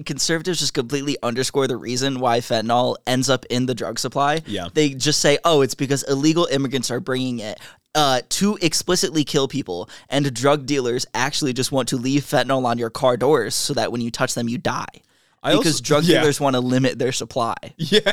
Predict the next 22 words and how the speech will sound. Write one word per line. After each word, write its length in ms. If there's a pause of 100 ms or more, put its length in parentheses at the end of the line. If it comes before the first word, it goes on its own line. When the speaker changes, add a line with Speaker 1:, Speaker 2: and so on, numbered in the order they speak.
Speaker 1:
<laughs> 160 (680)
Speaker 2:
I 140
also, 400 (240)
I 160
also 260
love 280
how 520 (100)
just, 240
like, 280
every 240
single 320
candidate 500
that 140
ends 160
up 80
talking 280
about 160
drugs 280
on 80
a 40
debate 300
stage 340